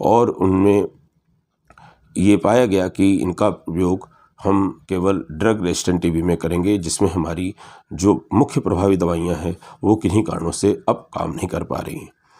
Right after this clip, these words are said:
इन्हें ड्रग रेजिस्टेंट टीबी में उपयोग करने के लिए इनको अलग कर दिया गया। इनको कहा गया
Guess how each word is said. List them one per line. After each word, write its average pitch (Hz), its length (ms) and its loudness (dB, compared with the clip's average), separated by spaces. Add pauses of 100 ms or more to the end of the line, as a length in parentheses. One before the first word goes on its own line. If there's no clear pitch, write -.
(840)
इन्हें 110 520 2
ड्रग 101 320 2
रेजिस्टेंट 95 380 2
टीबी 85 220 0
में 110 240 0 (180)
उपयोग 87 300 -2
करने 87 200 0
के 82 120 -4
लिए 104 180 2
इनको 123 300 -2 (400)
अलग 90 220 0
कर 85 120 0
दिया 82 200 -4
गया। 80 240 -10 (340)
इनको 95 240 0
कहा 104 220 0
गया 104 280 0